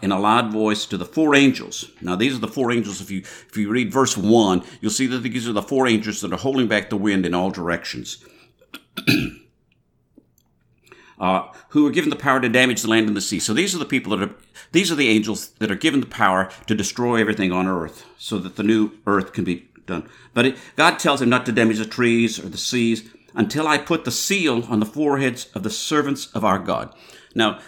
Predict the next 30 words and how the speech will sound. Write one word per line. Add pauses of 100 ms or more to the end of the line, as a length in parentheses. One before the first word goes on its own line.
what
that
is
saying
is
that
God
wants
to
put
his
mark (300)
on (380)
the
saints. (720)
And, (240)
uh,
if
you
get
tied
up
in
some
of
the,
uh, (260)
some
of
the